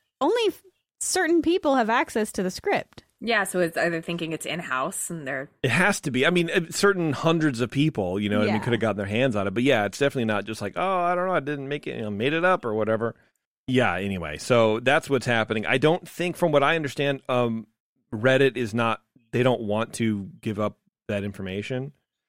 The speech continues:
Speaker 3: Um, so it might go to court. I, you know, I don't really know what's going on with it. But,
Speaker 1: Hmm.
Speaker 3: um, let me read this other one. Um,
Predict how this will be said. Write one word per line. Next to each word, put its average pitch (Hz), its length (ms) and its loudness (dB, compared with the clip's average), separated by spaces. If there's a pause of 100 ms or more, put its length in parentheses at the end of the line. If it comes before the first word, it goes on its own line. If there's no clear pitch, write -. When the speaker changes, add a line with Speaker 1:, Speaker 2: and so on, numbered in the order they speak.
(380)
Speaker 3:
Um, 87 260 -6
so 104 140 -8
it - 20 -6
might 107 180 -2
go 95 100 -6
to 80 80 -8
court. 85 380 -10
I, 78 120 -12
you 78 200 -14
know, 80 80 -14
I 92 120 -12
don't 95 140 -12
really 78 200 -14
know 76 140 -12
what's 71 140 -16
going 76 220 -16
on 73 120 -14
with 64 120 -16
it. 65 140 -16
But, 98 240 -10
Speaker 1:
Hmm. 85 200 -6
Speaker 3:
um, 87 220 -12 (920)
let - 60 -10
me 107 80 -4
read 95 140 -6
this 90 160 -10
other 82 200 -8
one. 76 360 -14 (220)
Um, 101 560 -8